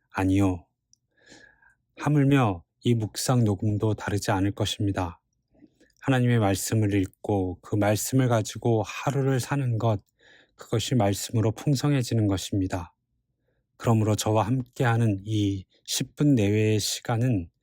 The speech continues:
그저 찰나일 뿐입니다. 오늘의 본문이든 아니면 여러분이 따로 읽고 있는 또 다른 성경의 한 부분이든 필사를 하고 있는 부분이든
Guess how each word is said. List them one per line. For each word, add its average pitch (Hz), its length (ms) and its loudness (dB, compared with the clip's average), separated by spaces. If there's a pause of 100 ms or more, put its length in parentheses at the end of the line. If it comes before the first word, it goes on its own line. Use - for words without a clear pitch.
(300)
그저 - 320 0
찰나일 131 560 -2
뿐입니다. 101 680 -2 (1600)
오늘의 113 260 4
본문이든 107 800 2 (240)
아니면 117 380 4
여러분이 113 460 2
따로 143 280 0
읽고 120 320 0
있는 101 520 2 (480)
또 143 100 -4
다른 131 280 2
성경의 131 720 2
한 123 280 0
부분이든 98 680 0 (420)
필사를 151 460 -2
하고 131 300 -2
있는 110 300 2
부분이든 95 640 0